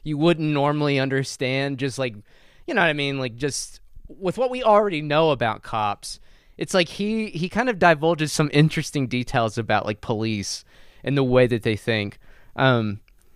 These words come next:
but, you know, I'll get to that a little further down the road. He says, um, th-, Vincent told a third story, a simple one.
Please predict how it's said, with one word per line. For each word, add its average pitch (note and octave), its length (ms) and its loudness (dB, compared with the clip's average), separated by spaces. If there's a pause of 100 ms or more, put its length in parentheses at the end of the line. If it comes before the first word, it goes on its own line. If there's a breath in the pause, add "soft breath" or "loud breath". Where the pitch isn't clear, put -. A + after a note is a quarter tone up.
(300)
but, D3+ 200 -2
you E3+ 80 2
know, D#3 60 4
I'll C#3+ 160 4
get C#3 160 -4
to - 100 -8
that A2+ 140 2
a A2 40 0
little G#2+ 180 -2
further A2 280 -2
down G#2 160 -2
the G2+ 60 -4
road. G#2 180 0
He D#3+ 120 4
says, E3 320 4
um, C#3 320 2 (440)
th-, F#3+ 180 4 (500)
Vincent G3+ 300 2
told D#3+ 180 4
a C3 40 4
third E3+ 280 6
story, A2 360 0
a A2+ 60 0
simple C3 320 -6
one. F#2+ 180 -6